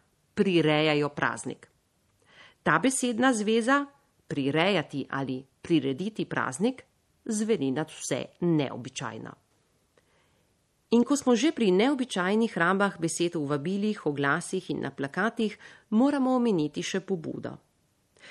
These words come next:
Pri nas je pobuda sinonim za prireditev, dogodek in vse, kar organiziramo, je pravzaprav pobuda.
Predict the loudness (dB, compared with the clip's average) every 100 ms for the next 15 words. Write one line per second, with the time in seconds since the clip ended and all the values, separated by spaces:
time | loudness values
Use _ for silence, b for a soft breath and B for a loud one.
0 | B B B 2 4 2 0 -2 0 0
1 | 0 -2 2 2 0 -2 0 2 2 2
2 | 0 -4 -2 0 0 -2 -4 -2 0 -2
3 | -6 -8 -6 -2 0 2 2 -2 -4 _
4 | _ _ _ _ 0 2 0 -2 0 2
5 | 2 2 2 2 2 0 -2 0 2 2
6 | 2 0 -2 -2 2 2 2 0 0 0
7 | 0 -6 -2 0 0 0 -2